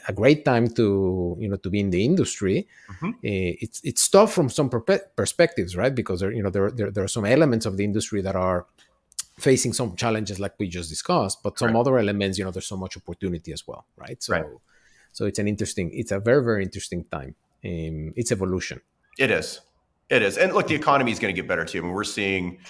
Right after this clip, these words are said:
Speaker 2: you know, it really feels like Silicon Valley right now is in a recession. You know, we're seeing a lot of change, but things will
Speaker 1: Mm-hmm.
Speaker 2: get better. There's gonna be opportunity for folks. We just have to ride it out just like we always do.
Speaker 1: Absolutely. Absolutely.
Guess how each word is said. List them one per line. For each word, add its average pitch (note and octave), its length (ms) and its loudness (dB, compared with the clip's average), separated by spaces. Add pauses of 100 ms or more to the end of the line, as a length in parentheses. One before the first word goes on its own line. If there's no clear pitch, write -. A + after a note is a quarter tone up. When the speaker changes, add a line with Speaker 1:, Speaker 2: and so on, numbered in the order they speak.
(200)
Speaker 2:
you A2 80 0
know, A2 60 2
it - 180 -2
really A2+ 180 0
feels G#2+ 220 -2
like G2+ 120 0
Silicon G2 280 -4
Valley F2+ 220 4
right F2 180 0
now F2+ 140 2
is F#2 240 -4
in F#2 60 -4
a F#2 40 -2
recession. D#2+ 560 -6
You E2 100 -10
know, E2 100 -2
we're E2+ 120 -8
seeing E2+ 220 -6
a E2 40 -6
lot E2 160 0
of E2 80 -6
change, D#2+ 480 -6 (400)
but A#2 140 2
things A2+ 220 2
will G#2 80 -2
Speaker 1:
Mm-hmm. A2 80 -2
Speaker 2:
get G#2+ 80 -4
better. F2 420 0
There's F2 140 -6
gonna F#2 160 -2
be F2+ 100 -2
opportunity E2+ 480 -2
for D#2 140 -14
folks. D2+ 340 -6
We E2 80 -10
just D#2+ 160 -10
have D#2+ 140 -2
to F2 80 -8
ride D#2+ 240 0
it D#2 80 -2
out D#2 100 -2
just D2+ 160 -10
like D#2 140 -6
we D2+ 80 -8
always D2 280 -8
do. C#2+ 180 -12 (720)
Speaker 1:
Absolutely. F#2+ 600 -4 (200)
Absolutely. G2 600 -4